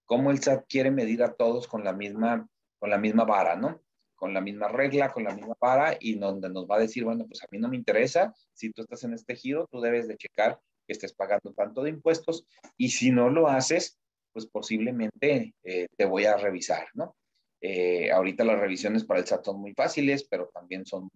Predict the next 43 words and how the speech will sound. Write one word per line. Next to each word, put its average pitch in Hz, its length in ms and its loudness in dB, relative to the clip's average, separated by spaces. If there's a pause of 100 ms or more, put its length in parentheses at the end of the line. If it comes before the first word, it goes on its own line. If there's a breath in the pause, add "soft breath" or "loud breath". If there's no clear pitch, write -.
(240)
costosas - 480 -10
para 90 180 -8
el 87 80 -14
contribuyente. 131 800 -8 (280)
Bueno, 147 140 -2
siempre 120 280 -2
lo 120 100 0
han 120 100 -6
sido. 143 340 0 (320)
Entonces 110 260 -2
hay 110 40 0
que, 120 100 -8
tenemos 110 360 -8
que - 100 -14
tener 98 240 -12
mucho 117 280 -8
cuidado 139 520 2 (380)
porque 104 300 -14
pues 90 180 -16
vamos 107 260 -4
a 95 40 0
ver 90 120 -2
qué 110 120 2
va 107 60 4
a - 40 -10
pasar 107 260 -2
con 107 140 -6
eso 98 160 -6
de 107 60 0
las 92 120 -4
tasas - 300 -12
efectivas. 87 580 -16 (360)
Acuérdense 135 640 0
que 120 100 2
la 104 160 4
meta 127 400 4
del 113 220 -2
sat 110 240 0
de 127 80 0
este 123 220 0
año 139 340 0 (760)
es 110 180 -8
incrementar 110 800 0